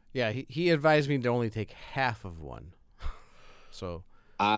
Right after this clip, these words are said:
Speaker 2: uh, yeah, that's, that's probably even a bit much. Like, I would say
Speaker 1: A third.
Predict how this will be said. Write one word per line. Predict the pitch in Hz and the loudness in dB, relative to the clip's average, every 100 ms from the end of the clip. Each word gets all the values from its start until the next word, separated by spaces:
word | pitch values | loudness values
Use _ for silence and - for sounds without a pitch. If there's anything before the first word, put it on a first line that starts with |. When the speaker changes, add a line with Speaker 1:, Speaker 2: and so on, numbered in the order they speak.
| - - | 0 2
Speaker 2:
uh, | 101 - - | 2 0 -16
yeah, | 101 107 123 127 123 117 113 | -18 -12 0 6 8 8 4
that's, | 117 117 - - 117 | 2 -2 -6 -8 -4
that's | 117 - - - - | -4 -6 -16 -14 -4
probably | 110 98 92 92 | -4 -4 -6 -6
even | 92 90 87 | -8 -8 -10
a | 82 | -14
bit | 78 87 78 | -8 -8 -6
much. | 85 80 73 - - - | -10 -10 -10 -16 -16 -10
Like, | 92 92 - - - - | -4 -4 -4 -16 -20 -4
I | 98 98 | 0 0
would | 98 | -2
say | - - 92 87 82 - | -4 -4 -4 -6 -10 -10
Speaker 1:
A | 101 | -10
third. | - 92 80 | -4 -2 -4